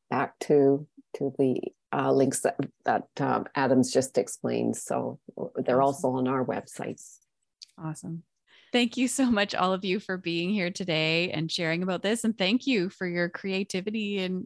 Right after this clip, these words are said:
Speaker 2: in creating Braille Bites. I think it's phenomenal, and I know it's gonna help a lot of families set their kids up for success.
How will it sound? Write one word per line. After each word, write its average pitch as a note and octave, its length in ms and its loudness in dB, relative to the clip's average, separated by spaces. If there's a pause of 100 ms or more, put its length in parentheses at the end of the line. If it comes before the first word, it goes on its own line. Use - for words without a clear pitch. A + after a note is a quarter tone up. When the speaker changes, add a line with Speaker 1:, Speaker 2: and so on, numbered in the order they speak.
Speaker 2:
in F#3+ 140 0
creating F3 880 0
Braille D3+ 220 -2
Bites. - 400 -8
I F3+ 80 -6
think E3+ 240 -8
it's - 240 -12
phenomenal, D#3+ 580 -4
and D3 100 -4
I D3 100 -4
know D3+ 120 -4
it's D3 140 -10
gonna - 160 -8
help D#3 240 -6
a - 80 -8
lot D3 260 -4
of D3+ 80 -6
families D3+ 720 -4 (480)
set - 240 -6
their F3+ 100 -2
kids F#3 280 -6
up F#3 160 -4
for G#3 140 -8
success. - 760 -10